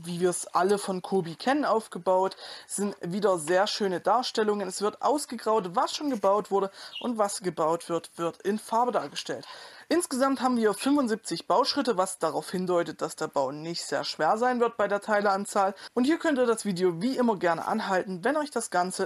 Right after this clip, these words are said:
interessiert. Auf der Rückseite haben wir ja dann noch ein bisschen Werbung von Kobi. Dann haben wir hier insgesamt neun Teiletüten drin. Ist natürlich wieder eine sehr große Plastikmenge.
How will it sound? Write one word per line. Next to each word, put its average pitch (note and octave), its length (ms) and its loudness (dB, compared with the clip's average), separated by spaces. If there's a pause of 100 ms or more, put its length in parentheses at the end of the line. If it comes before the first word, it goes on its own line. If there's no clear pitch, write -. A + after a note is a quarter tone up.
interessiert. E3+ 560 -8 (160)
Auf D4 180 4
der A#3+ 160 2
Rückseite G#3+ 480 0
haben G#3 140 -2
wir G#3 60 4
ja F#3+ 100 6
dann F3+ 160 0
noch F3+ 100 -4
ein E3+ 180 -6
bisschen D#3 440 -8
Werbung B3+ 320 4
von A3+ 180 -4
Kobi. G#3+ 400 -2 (260)
Dann A3 200 2
haben D4 140 2
wir C4 60 0
hier B3 200 2
insgesamt G3 600 -2
neun G#3 440 0
Teiletüten A3+ 600 -4
drin. G#3+ 260 -2 (240)
Ist G3 140 -4
natürlich G#3 320 -2
wieder G3+ 120 0
eine F#3+ 180 0
sehr F3+ 240 2
große A3+ 320 -2
Plastikmenge. F#3+ 880 -2